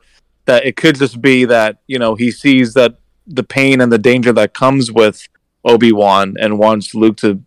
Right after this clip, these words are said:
stay away from that to protect him. But I think we're gonna get a lot of that backstory in, in this series, which I'm excited for.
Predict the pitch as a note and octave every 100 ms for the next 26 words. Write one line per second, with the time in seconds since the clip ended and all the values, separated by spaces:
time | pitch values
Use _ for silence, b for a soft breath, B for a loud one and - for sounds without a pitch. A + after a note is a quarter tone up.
0 | - - A#2+ G#2 A2 A2+ A2 G2+ F#2+ -
1 | - - A#2 A2 F#2 F2 F2+ F2+ - _
2 | _ _ _ - A#2 C#3+ C3+ C3+ B2 A#2+
3 | C3 A#2+ B2 B2 A#2 G2+ A2+ A2+ - -
4 | G#2+ F#2+ F#2+ F#2 G#2 G2 G2 - G#2 F#2
5 | F2+ F#2 - F#2+ F#2+ - F#2+ F2+ - E2+
6 | -